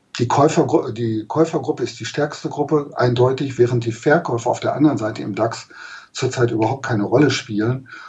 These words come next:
Und das ist eben eine, äh, die beste Voraussetzung dafür,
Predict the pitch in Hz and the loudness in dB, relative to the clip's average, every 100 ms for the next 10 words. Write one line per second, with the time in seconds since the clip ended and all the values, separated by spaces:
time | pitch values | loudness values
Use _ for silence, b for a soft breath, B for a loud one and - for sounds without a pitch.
0 | B B 113 110 - - 135 - 117 - | B B 0 0 0 2 2 0 -4 -2
1 | 117 120 120 120 135 - 107 104 107 - | 0 2 2 2 0 -2 -2 -2 0 0
2 | - 120 117 98 117 123 131 123 127 107 | 0 -2 0 2 2 2 0 -2 -2 0
3 | 107 123 - 123 | 2 0 2 0